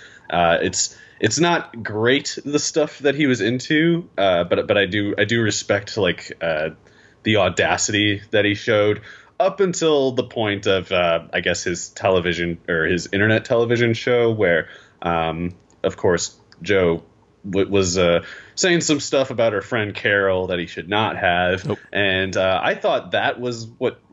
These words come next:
Speaker 1: someone would get arrested for, 'cause I, I swear I thought he said on that show, like, "I'm gonna kill Carol," which I thought you get arrested if you do that. Um, but he didn't, and then he got actually arrested and charged,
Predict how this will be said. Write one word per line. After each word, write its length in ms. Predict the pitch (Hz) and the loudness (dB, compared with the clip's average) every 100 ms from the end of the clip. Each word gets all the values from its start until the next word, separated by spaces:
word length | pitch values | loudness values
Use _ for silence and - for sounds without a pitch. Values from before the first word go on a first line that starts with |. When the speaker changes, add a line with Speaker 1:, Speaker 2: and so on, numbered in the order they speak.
| 104 - | -20 -16
Speaker 1:
someone 320 | - 123 120 | -4 -2 0
would 140 | 110 92 | -2 0
get 200 | 117 98 | 0 2
arrested 440 | 87 87 - 131 | 0 0 2 -2
for, 320 | - 139 147 147 | 0 -2 -2 -2
'cause 180 | 127 104 | -2 0
I, 140 | 95 98 | -2 -2
I 180 | 90 90 _ _ | -6 -6 _ _
swear 680 | - - - - 185 208 131 | -10 -8 -10 -4 -2 2 2
I 80 | 104 | 0
thought 320 | 120 127 110 | 0 0 0
he 100 | 98 | -6
said 240 | - 123 | -2 0
on 140 | 113 98 | 2 0
that 200 | 90 - | -2 -2
show, 260 | 110 98 | 0 2
like, 300 | 87 80 - - - _ _ _ _ _ | 2 0 -2 -12 -20 _ _ _ _ _
"I'm 100 | 117 | 0
gonna 220 | 120 127 107 | 2 2 0
kill 320 | - 120 107 | 0 0 0
Carol," 680 | - 120 110 95 85 78 - _ | 0 0 2 2 0 -4 -10 _
which 160 | 110 123 | 0 0
I 80 | |
thought 200 | 117 131 | 2 0
you 80 | 107 | 0
get 120 | 110 | 0
arrested 460 | 95 87 95 - 131 | 0 0 -2 -2 -2
if 160 | 131 147 | -2 -2
you 100 | 139 | -2
do 200 | 147 147 | 0 2
that. 300 | 156 156 - - - - | 2 0 -2 -14 -10 -2
Um, 260 | 104 98 | 0 2
but 120 | 110 110 | 2 0
he 120 | 98 | -2
didn't, 560 | 95 175 170 123 110 - | -4 -2 2 0 -2 -6
and 160 | 113 | -2
then 120 | 131 | 0
he 100 | 143 | 0
got 340 | 131 123 107 - | 0 0 0 -2
actually 540 | 117 185 - 147 123 | -4 -4 -2 0 2
arrested 460 | 110 107 104 - 104 | 2 0 -2 -4 -4
and 120 | 98 | -4
charged, 680 | 98 113 104 104 92 - | -2 2 4 2 -2 -10